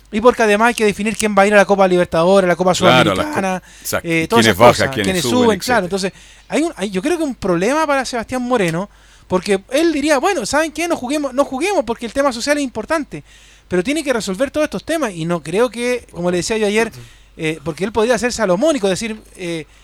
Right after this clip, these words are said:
Speaker 1: como plan
Speaker 2: Uy,
Speaker 1: Z.
Speaker 2: Enzo está sentado ahí en el portón de la uba, está
Speaker 1: Eso.
Speaker 2: descansando, ya vamos a estar con él. Esté bien. ¿Tenemos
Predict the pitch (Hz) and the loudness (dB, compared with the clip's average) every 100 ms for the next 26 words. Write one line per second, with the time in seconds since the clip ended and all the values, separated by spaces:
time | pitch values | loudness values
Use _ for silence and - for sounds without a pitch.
0 | _ - 190 185 220 226 226 - 170 160 | _ -4 -2 2 2 2 -2 -16 -18 -18
1 | - - 262 262 147 123 135 131 127 131 | -12 0 2 2 0 2 4 4 4 6
2 | 101 95 78 98 123 160 165 143 139 - | 4 2 2 4 4 4 2 4 2 4
3 | 151 139 139 156 101 92 110 98 90 98 | 4 4 4 4 6 4 4 4 4 0
4 | 95 139 95 92 107 120 110 117 107 117 | 4 4 6 4 6 6 4 2 6 6
5 | 98 143 131 135 123 156 92 - - 123 | 4 2 4 6 8 8 6 -2 0 4
6 | 143 | 6